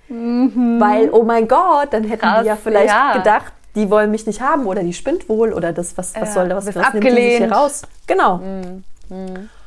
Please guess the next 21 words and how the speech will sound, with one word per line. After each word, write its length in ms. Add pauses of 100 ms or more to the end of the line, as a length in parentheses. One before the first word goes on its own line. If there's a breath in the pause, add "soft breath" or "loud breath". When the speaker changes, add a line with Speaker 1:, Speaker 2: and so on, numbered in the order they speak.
(140 soft breath)
Speaker 2:
Und 160
ich 140
war 160
da 100
aber 240
so, 140
dass 140
ich 120
mir 100
dachte 220
so, 140
„Hey, 340
das 160
ist 120
aber 160
das, 220
was 140
ich 140
will“, 420 (880)
weil, 420 (460)
d-, 180